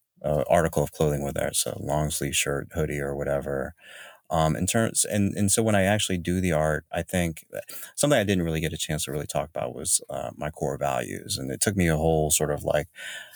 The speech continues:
uh, it took me a while to kind of figure out what was most important to me. But the three values are, um, you know, family,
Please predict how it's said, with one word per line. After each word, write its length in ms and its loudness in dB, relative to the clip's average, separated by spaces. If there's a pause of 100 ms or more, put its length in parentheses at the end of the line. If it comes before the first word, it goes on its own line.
(140)
uh, 520 2
it 80 2
took 140 2
me 60 4
a 60 6
while 220 4
to 80 -2
kind 180 0
of 60 -4
figure 220 0
out 100 0
what 160 -2
was 140 -6
most 240 -4
important 440 -4
to 80 0
me. 160 -2
But 220 -4
the 80 -6
three 240 0
values 540 0
are, 420 2 (460)
um, 560 -4 (100)
you 100 -6
know, 100 -4
family, 640 2